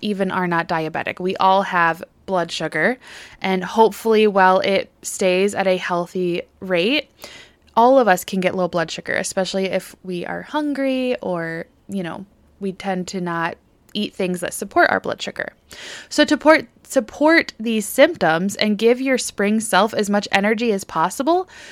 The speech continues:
make sure you're eating healthy fats and carbs like avocados, bananas, and beans or legumes.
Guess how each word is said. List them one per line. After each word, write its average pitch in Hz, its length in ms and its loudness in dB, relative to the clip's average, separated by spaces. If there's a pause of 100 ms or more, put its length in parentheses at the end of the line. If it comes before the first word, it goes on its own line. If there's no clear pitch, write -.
(280)
make 285 160 -2
sure - 160 0
you're 339 200 4
eating 277 300 0
healthy 262 480 -2
fats 220 440 2
and 190 140 -6
carbs 226 480 4
like 160 220 -4
avocados, 226 840 -2
bananas, 190 580 -4
and 180 220 -10
beans 170 320 -6
or 180 120 -10
legumes. 202 680 -2